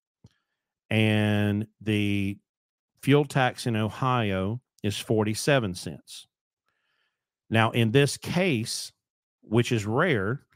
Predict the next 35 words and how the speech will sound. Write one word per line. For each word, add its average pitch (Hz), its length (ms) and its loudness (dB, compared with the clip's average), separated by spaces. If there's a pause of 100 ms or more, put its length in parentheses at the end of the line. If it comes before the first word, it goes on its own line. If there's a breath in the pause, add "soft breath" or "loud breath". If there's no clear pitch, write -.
(280)
the 127 100 4
fuel 131 320 0
is 131 100 0
actually 127 400 0
cheaper 123 360 -4
in 113 80 -4
Ohio 127 440 -2
than 107 140 -2
it 104 80 -2
is 104 160 -2
in 110 80 -2
Pennsylvania. 110 640 -4 (1000)
But 113 160 4
there 131 200 6
are 123 120 2
lots 143 380 -2
of 127 80 -6
times, 107 600 -4 (160)
and 98 100 -10
here's, 131 260 -2 (880)
here's 127 180 -4
what 135 120 0
it 143 60 -8
looks 120 220 -6
like. 92 220 -8 (800)
It 95 60 -8
just 110 200 -2
shows 113 260 0
up 113 180 -2
as 101 80 -8
green. 101 420 -6
It's 101 100 -12
kinda 95 240 -6
blurry, 92 420 -4
but 85 200 -8